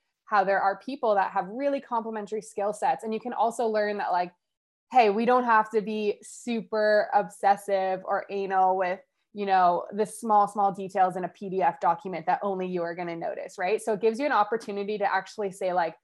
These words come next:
"Hey, how can I help this person?" Right? "How can I bring this person along?" But then along the way, you also realize, like,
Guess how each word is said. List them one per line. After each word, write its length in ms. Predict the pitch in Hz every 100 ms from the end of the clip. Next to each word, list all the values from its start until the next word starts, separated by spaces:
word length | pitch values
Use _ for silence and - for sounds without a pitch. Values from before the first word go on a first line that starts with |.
| _ _ _ _ _ _ _ -
"Hey, 480 | - 226 202 185 175
how 280 | - - 208
can 140 | 208 208
I 120 | 180
help 380 | - 202 247 -
this 220 | 131 -
person?" 500 | - 139 175 - 185
Right? 240 | 214 165 180
"How 180 | - 180
can 140 | 202
I 80 | 190
bring 220 | 185 185
this 160 | 175 -
person 260 | 180 196
along?" 440 | 185 220 202 185 202 _ _
But 100 | 233
then 140 | 240 262
along 320 | 262 247 240
the 80 | 220
way, 180 | 233 247
you 120 | 220
also 280 | 214 226 233
realize, 400 | 220 226 208 202
like, 140 | 190